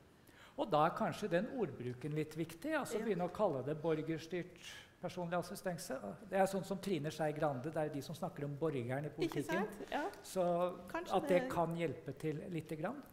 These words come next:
Speaker 2: Ja.
Speaker 1: Ja.
Speaker 2: Helt klart.
Speaker 1: Eh, Sigrun Jønnes, jeg må jo spørre deg også da. Eh, jeg begynte jo denne sesjonen med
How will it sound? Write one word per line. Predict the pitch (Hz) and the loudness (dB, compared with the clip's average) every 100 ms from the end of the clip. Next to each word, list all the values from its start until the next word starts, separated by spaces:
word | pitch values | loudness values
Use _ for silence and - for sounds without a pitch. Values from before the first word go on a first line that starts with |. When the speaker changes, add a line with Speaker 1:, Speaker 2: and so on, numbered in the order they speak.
| - | -4
Speaker 2:
Ja. | 302 - - - | -2 -4 -10 -4
Speaker 1:
Ja. | 175 208 - - - - | 0 0 -4 -16 -18 -12
Speaker 2:
Helt | 269 - | -10 -8
klart. | - - - - - | -10 -10 -12 -12 2
Speaker 1:
Eh, | 185 185 190 - - - | 6 6 6 0 -4 -8
Sigrun | - 226 190 190 | 2 4 4 2
Jønnes, | 196 180 196 190 | 2 4 2 2
jeg | 202 196 196 | 2 2 2
må | 180 180 | 2 2
jo | |
spørre | 208 - 196 170 | 0 0 0 2
deg | 165 165 | 4 4
også | 160 160 - 202 | 4 -2 -2 2
da. | 214 196 214 | 4 4 4
Eh, | 185 180 175 165 170 165 160 156 - - | 4 4 2 0 -6 -10 -12 -12 -12 -4
jeg | 202 160 | -2 0
begynte | 196 143 - | 0 -2 -2
jo | 185 | 0
denne | 185 151 | 2 2
sesjonen | 180 - 156 143 156 170 165 | -2 -2 -4 -2 -4 -4 0
med | 151 147 | 2 2